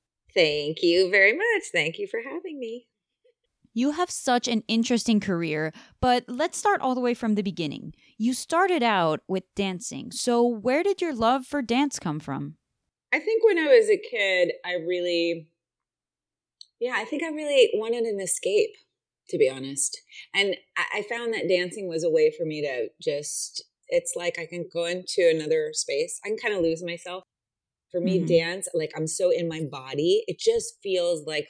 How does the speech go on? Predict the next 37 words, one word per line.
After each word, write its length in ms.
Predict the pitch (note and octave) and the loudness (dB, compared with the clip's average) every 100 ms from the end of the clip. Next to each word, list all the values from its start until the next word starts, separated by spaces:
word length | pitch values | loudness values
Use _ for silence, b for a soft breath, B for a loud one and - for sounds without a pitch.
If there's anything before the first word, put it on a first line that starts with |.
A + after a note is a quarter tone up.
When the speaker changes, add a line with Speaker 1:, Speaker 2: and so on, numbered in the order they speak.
| - | -12
Speaker 1:
home. 400 | D3+ D#3 D3+ C#3+ _ _ _ _ _ _ | -14 -12 -14 -16 _ _ _ _ _ _
So 160 | - F#3 | -6 2
I 80 | F3 | 4
was 120 | F3 | 4
able 260 | F#3 F3 E3+ | 4 2 0
to 100 | - | -2
turn 220 | E3+ D#3 | -4 -4
that 180 | D3+ - | -6 -6
into 220 | D#3 E3 | -2 -2
a 140 | - | -2
career. 360 | F3 E3+ D#3+ - | 0 2 2 0
And 160 | E3 E3 | -6 -6
then 80 | |
I 120 | D3+ D#3 | -8 -6
think 340 | - C#3+ C#3 - _ _ _ _ _ | -2 -2 -4 -18 _ _ _ _ _
it 120 | E3 D3+ | 6 6
was 160 | D3 | 6
a 60 | D3+ | 2
perfect 380 | D#3 C3 C#3+ - | -4 -4 -6 -6
segue 520 | C#3 C3 C3 B2 B2+ _ _ - | -6 -6 -6 -8 -10 _ _ -6
to, 60 | |
you 1040 | C3+ B2+ B2 A#2+ - - _ _ _ - F#3+ | -2 -2 -2 -4 -8 -12 _ _ _ -2 0
know, 100 | C3+ | 0
move 220 | C#3+ C3+ | -4 -4
into 480 | B2+ C3+ C3+ G#2+ G#2+ - | -8 -6 -6 -6 -10 -12
stunts 440 | - B2 G#2+ - | -10 -10 -10 -12
from 200 | B2+ B2 | -12 -16
that. 160 | G2+ - _ _ _ _ _ _ _ | -18 -20 _ _ _ _ _ _ _
Speaker 2:
Was 160 | B3 C4+ | 2 2
stunt 240 | - E4 | 2 0
work 200 | F#4+ A4 | 2 2
something 340 | - D4 C#4+ D4 | 4 4 4 6
you 160 | C4 - | 6 6
always 320 | G#3 A#3 A3 | 6 6 4
wanted 260 | G3+ G#3+ A3+ | 2 0 0
to 100 | A3 | -2
do, 440 | E3+ G#3+ D4 F#4+ | -2 0 2 2